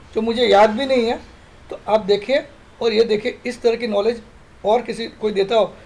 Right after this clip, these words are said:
तो वहाँ पे भी जाइए, मैं कुछ नहीं, लेकिन वो साइकोलॉजी मत सीखिए।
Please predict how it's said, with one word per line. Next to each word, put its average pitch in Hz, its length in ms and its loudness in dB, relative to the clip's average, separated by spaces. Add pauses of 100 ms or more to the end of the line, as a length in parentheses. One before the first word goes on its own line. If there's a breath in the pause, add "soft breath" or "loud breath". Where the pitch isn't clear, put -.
(160 loud breath)
तो 196 80 -2
वहाँ 185 260 2
पे 240 140 2
भी 226 120 -6
जाइए, 214 220 -2
मैं 220 240 -4
कुछ 254 160 -8
नहीं, 233 180 -6 (360 loud breath)
लेकिन 240 180 -4
वो 254 100 4
साइकोलॉजी 254 680 4
मत 285 240 2
सीखिए। 254 460 0